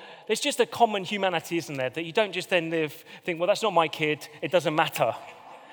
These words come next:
You think, "Actually, I'm gonna rescue that kid." And you go, you're gonna swim up and you think, "Are you all right?" And they're kind of panicking, going, "I'm gonna drown." He said, "Don't worry, I'll bring you in." And then you sweep them around and come into shore and you say, "There you go." They, "Oh, thank you,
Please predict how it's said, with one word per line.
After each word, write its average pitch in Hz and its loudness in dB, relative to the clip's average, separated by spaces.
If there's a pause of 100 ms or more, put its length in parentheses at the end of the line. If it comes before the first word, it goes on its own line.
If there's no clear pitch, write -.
(180)
You 208 0
think, 220 0
"Actually, 214 4
I'm 202 4
gonna 185 4
rescue 170 4
that 120 0
kid." 131 0
And 147 -4
you 196 -2
go, 247 6
you're 233 0
gonna 240 0
swim 180 0
up 165 4
and 165 -10
you 143 -8
think, 156 -8 (180)
"Are 170 2
you 190 2
all 175 4
right?" 156 8
And 147 -8
they're 147 -2
kind 139 -10
of - -16
panicking, 143 -6
going, 139 -4
"I'm - -20
gonna 392 -2
drown." 370 -2 (220)
He - -16
said, - -12
"Don't 220 -6
worry, 208 -4 (280)
I'll 196 4
bring 208 -6
you 185 -6
in." 180 -6 (340)
And 143 -10
then 156 -6
you 151 -8
sweep 180 -6
them 175 -6
around 151 -4
and 139 -12
come 165 0
into 160 -8
shore 143 -8
and 135 -10
you - -14
say, 127 -14
"There 160 -6
you 160 -8
go." 147 -6 (280)
They, 165 -10
"Oh, 214 -10 (120)
thank 220 -10
you, 113 -12